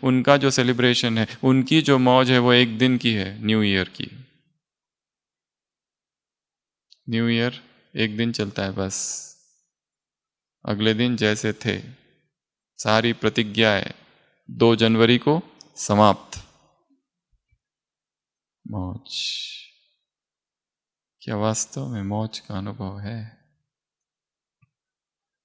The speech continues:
मिलन अगर हो रहा है तो मौज है, अगर नहीं है तो नहीं है। जो भगवान से विलग है, अलग है, उसे मौज का अनुभव नहीं।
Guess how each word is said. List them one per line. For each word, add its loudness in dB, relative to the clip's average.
मिलन 4
अगर 4
हो 6
रहा 6
है 0
तो -2
मौज 0
है, -14
अगर -2
नहीं 4
है 0
तो -14
नहीं -10
है। -20
जो -4
भगवान 4
से 0
विलग 2
है, 0
अलग 0
है, -8
उसे -8
मौज -4
का -6
अनुभव -8
नहीं। -16